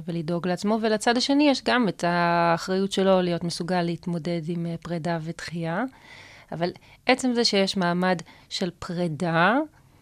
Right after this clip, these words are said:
זה לא משנה אם זה שיחה קצרה או איזושהי התכתבות, אבל שיש איזושהי תקשורת סביב זה, זה עדיף מאשר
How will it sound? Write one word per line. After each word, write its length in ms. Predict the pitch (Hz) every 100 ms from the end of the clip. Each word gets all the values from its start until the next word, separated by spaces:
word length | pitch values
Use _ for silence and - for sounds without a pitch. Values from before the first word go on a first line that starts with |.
| _ _ -
זה 180 | 190 190
לא 100 | 185
משנה 320 | 185 185 180
אם 200 | 175 175
זה 200 | 165 175
שיחה 340 | - 160 - 180
קצרה 800 | - 185 160 170 190 220 220
או 140 | 185 170
איזושהי 380 | 165 170 - 170
התכתבות, 580 | - 180 165 180 196
אבל 120 | 160 160
שיש 240 | 190 -
איזושהי 340 | - 226 220 196
תקשורת 580 | - - - 202 226 -
סביב 300 | 220 240 220
זה, 260 | 233 254 269 - - _
זה 260 | 180 180 175
עדיף 280 | 160 175 -
מאשר 300 | 175 -